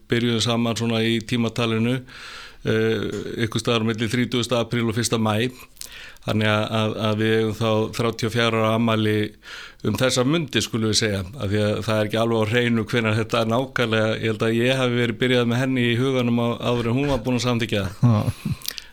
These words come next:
Speaker 1: Eh, og, eh, við eigum sem sagt tvo stráka og, og höfum alið þá upp sem sagt í Hlíðahverfinu og, og verið mjög mikið viðloðandi íþróttastarfið, eh, og, og hérna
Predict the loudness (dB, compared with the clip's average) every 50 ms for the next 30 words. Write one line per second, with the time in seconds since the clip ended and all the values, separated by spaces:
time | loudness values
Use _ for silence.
0 | -16 -8 -4 -2 0 2 2 2 2 0 0 -2 0 0 2 2 2 2 2 2
1 | 2 4 2 2 0 0 2 2 2 2 2 2 2 0 0 0 -2 -2 -2 -4
2 | -4 -4 -2 -2 0 0 -2 -2 0 0 0 0 -2 -2 0 0 0 0 0 0
3 | 0 0 0 0 -2 -2 -2 -2 -2 -2 -2 -2 -2 -2 -2 0 0 0 0 0
4 | 0 0 0 0 0 0 0 0 -2 -2 -2 -2 -2 -2 -2 -2 -2 -2 -2 -2
5 | -4 -4 -2 0 0 0 0 -2 -2 -2 0 0 0 0 0 0 -2 -2 -4 -6
6 | -12 -18 -18 -18 -18 -18 -18 -20 -20 -20 -8 -2 0 2 4 4 4 4 4 4
7 | 4 4 4 2 2 0 0 0 0 0 0 0 2 2 2 2 2 0 -2 -2
8 | -2 0 2 2 2 2 0 0 0 -2 -2 0 -2 -2 -2 0 0 0 0 0
9 | 0 0 0 0 0 0 -2 -2 -4 -6 -12 -16 -18 -16 -12 -8 -4 -2 -2 -2
10 | 0 0 -2 -2 -2 -4 -6 -8 -10 -12 -12 -12 -12 -12 -12 -12 -10 -6 -4 -4
11 | -4 -4 -6 -6 -6 -6 -4 -4 -4 -4 -4 -4 -4 -4